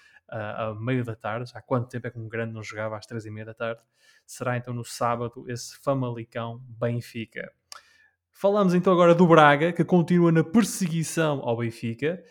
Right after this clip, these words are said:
depois de uma vitória também no último minuto sobre o Vitória de Guimarães no Derby Minhoto. Agora segue-se a estreia na Liga Europa com o Malmo na quinta-feira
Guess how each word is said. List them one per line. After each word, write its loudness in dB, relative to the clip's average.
depois -2
de -2
uma 2
vitória 0
também 2
no -2
último -6
minuto -6
sobre -4
o -4
Vitória 0
de -10
Guimarães -4
no -8
Derby -4
Minhoto. -12
Agora 4
segue-se -2
a -2
estreia 0
na -6
Liga -4
Europa -2
com -4
o -2
Malmo -4
na -8
quinta-feira -6